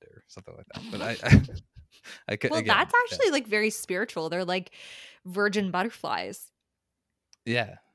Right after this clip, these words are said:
Speaker 2: There's
Speaker 1: Who,
Speaker 2: a spiritual
Speaker 1: there,
Speaker 2: aspect to that.
Speaker 1: there's something biblical about living for, like, a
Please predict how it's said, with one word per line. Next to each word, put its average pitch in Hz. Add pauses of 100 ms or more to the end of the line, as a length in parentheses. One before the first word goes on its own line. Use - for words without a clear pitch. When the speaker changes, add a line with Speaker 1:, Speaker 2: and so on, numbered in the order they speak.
(220)
Speaker 2:
There's -
Speaker 1:
Who, -
Speaker 2:
a 302
spiritual -
Speaker 1:
there, -
Speaker 2:
aspect 180
to -
that. - (440)
Speaker 1:
there's 131
something 160
biblical 110
about 92
living 95
for, 90
like, 90
a 95